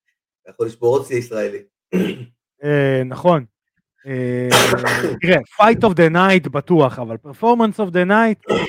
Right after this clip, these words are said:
Speaker 2: שמע, יש שם, <clears throat> יש שם, אה, זה. יש
Speaker 1: לא,
Speaker 2: שם,
Speaker 1: לא, לא,
Speaker 2: יש על
Speaker 1: לא.
Speaker 2: מה לדבר.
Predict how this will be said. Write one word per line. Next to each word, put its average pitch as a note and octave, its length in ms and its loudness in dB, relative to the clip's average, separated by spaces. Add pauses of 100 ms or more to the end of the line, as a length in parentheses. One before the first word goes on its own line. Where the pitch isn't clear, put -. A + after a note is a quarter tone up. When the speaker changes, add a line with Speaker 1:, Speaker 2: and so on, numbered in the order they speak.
(460)
Speaker 2:
שמע, F3 220 0
יש F3 220 0
שם, E3 180 0 (320)
<clears throat> G3 400 0
יש F#3+ 140 0
שם, F3+ 220 0
אה, C3 600 -4
זה. A2+ 200 -16 (1160)
יש E3 140 -2
Speaker 1:
לא, B2 120 0
Speaker 2:
שם, E3 140 -4
Speaker 1:
לא, D3 160 2 (180)
לא, G3+ 60 6
Speaker 2:
יש G#3 120 0
על G#3 60 4
Speaker 1:
לא. F#3+ 60 2
Speaker 2:
מה F3 80 4
לדבר. C#3 440 -2